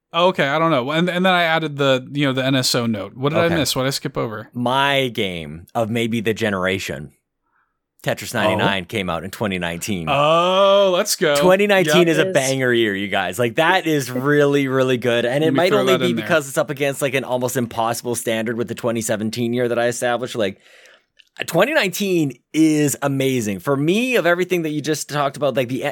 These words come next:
Speaker 2: uh, Super Nintendo, for me, those are the games that I can go back to forever. N E S are, are cool. It's more of, like, a reminder of old, older times. But Super Nintendo games are just as playable now as they were back then. Tetris ninety-nine,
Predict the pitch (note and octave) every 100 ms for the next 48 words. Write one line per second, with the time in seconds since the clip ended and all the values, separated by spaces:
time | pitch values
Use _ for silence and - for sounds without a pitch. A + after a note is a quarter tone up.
0 | - C#3 B2 A2+ G3+ G#3 F#3+ F3+ D#3+ D3+
1 | C#3 C#3 - - - - C#3 C3+ D3+ D3
2 | C#3 B2+ A#2+ A#2+ A#2+ A#2 A2 G#2+ B2 G#2+
3 | A2+ A2 G#2+ - A#2 G#2+ G2+ G2 _ -
4 | - G#2 C#3+ F3 F#3 F#3 - - - E3
5 | F3 E3+ E3 D3 B2 A#2+ - D#3 D#3 D3
6 | B2+ B2+ A#2 A#2 A#2 G#2 G#2 G2+ A2+ A#2
7 | B2 A#2 G#2 F#2+ - A2 G#2 - A2+ A2+
8 | G2+ G#2+ G2+ A#2+ A2+ G#2+ - E3+ C4 A#3+
9 | E3+ D#3 C#3 C3+ A2+ G#2 G#2 G#2 A2 G2+
10 | G2 F#2 F2+ F2+ G2+ F#2+ F#2 F2+ E2+ _
11 | _ - G2+ F#2 B2 B2 A#2 - E3 E3
12 | D#3+ D3+ C#3+ C3 B2+ B2+